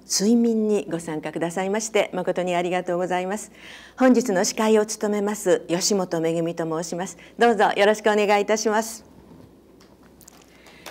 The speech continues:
皆様、ストレスの多い日々の中で、睡眠は十分に取れていますでしょうか？仕事でもプライベートでも、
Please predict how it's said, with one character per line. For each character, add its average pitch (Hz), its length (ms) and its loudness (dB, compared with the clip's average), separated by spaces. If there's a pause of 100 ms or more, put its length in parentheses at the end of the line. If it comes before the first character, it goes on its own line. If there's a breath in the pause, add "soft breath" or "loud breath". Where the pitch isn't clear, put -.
(2750)
皆 202 200 6
様、 196 420 4
ス - 120 -2
ト 220 120 4
レ 214 100 4
ス 202 140 -2
の 190 300 4
多 226 80 6
い 208 120 2
日 233 140 0
々 208 160 2
の 196 140 0
中 202 300 -2
で、 170 260 4 (200 loud breath)
睡 214 240 4
眠 214 220 4
は 208 140 2
十 233 260 4
分 262 180 6
に 220 140 6
取 226 160 -4
れ 214 80 -4
て 190 140 -10
い 151 80 -8
ま 165 160 -10
す 240 100 -8
で 233 120 0
し 208 120 -2
ょ 180 60 -4
う 170 60 -10
か？ - 220 -10 (680 loud breath)
仕 262 120 8
事 302 240 6
で 302 80 4
も 240 180 6
プ 220 120 -6
ラ 226 160 0
イ 196 40 0
ベ 180 160 0
ー 165 40 0
ト 170 140 -6
で 170 120 -2
も、 143 340 0